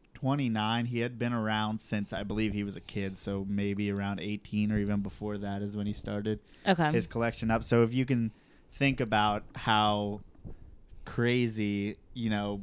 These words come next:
Speaker 1: big and how accomplished he was in just
Speaker 2: Yeah,
Speaker 1: the,
Speaker 2: in
Speaker 1: a
Speaker 2: ten,
Speaker 1: few short
Speaker 2: ten,
Speaker 1: years,
Speaker 2: eleven
Speaker 1: pretty much.
Speaker 2: years.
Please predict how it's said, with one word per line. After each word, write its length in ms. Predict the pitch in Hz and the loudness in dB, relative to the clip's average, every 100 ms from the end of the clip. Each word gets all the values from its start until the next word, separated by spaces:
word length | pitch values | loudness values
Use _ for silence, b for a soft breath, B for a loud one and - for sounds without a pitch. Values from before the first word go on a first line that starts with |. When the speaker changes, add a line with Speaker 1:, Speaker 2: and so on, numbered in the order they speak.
| - | -2
Speaker 1:
big 280 | 107 107 104 | 2 2 0
and 100 | 104 | -2
how 240 | 107 104 | 0 0
accomplished 540 | 104 - 101 101 101 - | -2 -2 -2 -2 -4 -2
he 100 | 107 | 0
was 320 | 101 101 101 | 0 0 -2
in 160 | 101 | -2
just 280 | 98 107 98 | -2 -2 2
Speaker 2:
Yeah, 260 | 160 180 202 | 4 4 4
Speaker 1:
the, 80 | 165 | 2
Speaker 2:
in 60 | |
Speaker 1:
a 60 | 160 | 0
Speaker 2:
ten, 320 | - 175 175 | 2 4 6
Speaker 1:
few 220 | 170 117 | 4 4
short 260 | 110 - 113 | 2 4 6
Speaker 2:
ten, 100 | 92 | 8
Speaker 1:
years, 100 | - | 8
Speaker 2:
eleven 340 | 170 165 160 | 8 8 6
Speaker 1:
pretty 200 | 160 165 | 6 6
much. 140 | 165 156 | 6 6
Speaker 2:
years. 280 | 165 - | 2 -2